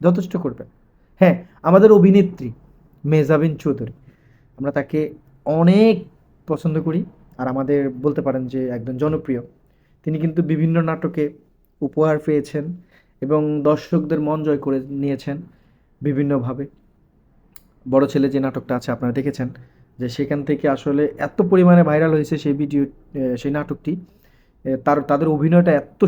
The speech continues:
সুন্দর হয়েছে। তো এইভাবে শুধুমাত্র একটা গল্প নয়, এভাবে হাজারো গল্প দিয়ে কিন্তু তাদের, আহ, অনেক নাটক ছিল, সেখান থেকে তারা মনে করেন সফলতা অর্জন করেছে। আর মেহজাবিনকে তো মোটামুটি অনেকেই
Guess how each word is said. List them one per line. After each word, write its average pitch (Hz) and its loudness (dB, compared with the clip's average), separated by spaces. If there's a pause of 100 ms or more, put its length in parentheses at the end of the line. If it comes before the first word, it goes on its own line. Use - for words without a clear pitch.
সুন্দর 160 0
হয়েছে। 143 -4 (560)
তো - 4
এইভাবে 208 8
শুধুমাত্র 214 0 (140)
একটা 180 0 (140)
গল্প 180 2 (120)
নয়, 180 0 (480)
এভাবে 143 -2 (120)
হাজারো 151 -2 (100)
গল্প 160 -2 (100)
দিয়ে 139 -2
কিন্তু 131 -6
তাদের, 123 -2
আহ, - -8 (140)
অনেক 147 -2
নাটক 135 -6
ছিল, 131 -6 (440)
সেখান 135 -4
থেকে 135 -6
তারা 127 -4 (560)
মনে 120 -6
করেন 120 -4 (100)
সফলতা 135 -2
অর্জন 135 -4
করেছে। 120 -8 (520)
আর 120 -8
মেহজাবিনকে 147 -2
তো 160 -2 (140)
মোটামুটি 143 -4
অনেকেই 139 -2